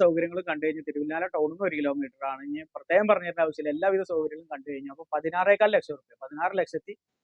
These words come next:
ഇരുപത്തയ്യായിരം റുപ്യ ഫൈനൽ റേറ്റ് ആണ്. ഇതിൽ ഒന്നും നെഗോഷ്യബിൾ ആകാല്ല. ഒരു ടൈമിൽ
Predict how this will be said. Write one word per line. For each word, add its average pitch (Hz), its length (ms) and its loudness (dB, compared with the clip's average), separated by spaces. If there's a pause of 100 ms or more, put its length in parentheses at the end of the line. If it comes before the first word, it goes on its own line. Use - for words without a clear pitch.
(100)
ഇരുപത്തയ്യായിരം 208 540 8
റുപ്യ 180 220 0
ഫൈനൽ 165 280 4 (100)
റേറ്റ് 160 280 0
ആണ്. 156 160 -6
ഇതിൽ 156 260 -6
ഒന്നും 185 240 -8
നെഗോഷ്യബിൾ 156 420 -2
ആകാല്ല. 139 220 -10 (100)
ഒരു 175 80 -2 (160)
ടൈമിൽ 160 280 -4